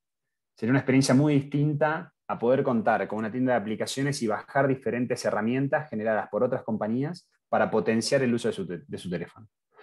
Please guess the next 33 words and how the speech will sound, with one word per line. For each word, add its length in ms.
Es 160
lo 100
mismo 640
con, 520
con 180
Tienda 220
Nube, 260
¿no? 180
En 140
Tienda 180
Nube 160
hay 240
herramientas 460
de 80
todo 200
tipo 460
y, 380
y 80
para 220
simplificar 520
un 100
poco, 640
eh, 380
para 180
ir 100
un 120
poco 200
a 80
lo, 380
a, 140
a 60
lo 120
concreto, 720